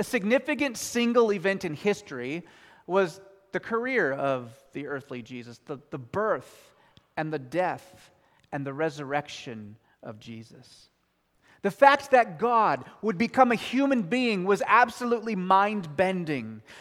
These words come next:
That he died in our place to forgive us is the most gracious sacrificial act imaginable.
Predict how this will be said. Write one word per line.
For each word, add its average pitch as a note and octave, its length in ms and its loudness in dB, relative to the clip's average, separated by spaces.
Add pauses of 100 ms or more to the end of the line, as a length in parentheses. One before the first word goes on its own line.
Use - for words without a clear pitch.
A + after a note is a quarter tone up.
(160)
That A#3 140 12
he B3+ 180 2
died A#3+ 400 12
in C4 100 6
our A3 140 6
place A#3+ 380 2
to A#3 100 -6
forgive G#3+ 400 4
us B3 160 4
is G3 100 -8
the G3+ 80 4
most G3 300 0
gracious B3 680 0
sacrificial G3+ 720 0
act G3+ 240 2
imaginable. E3+ 760 -2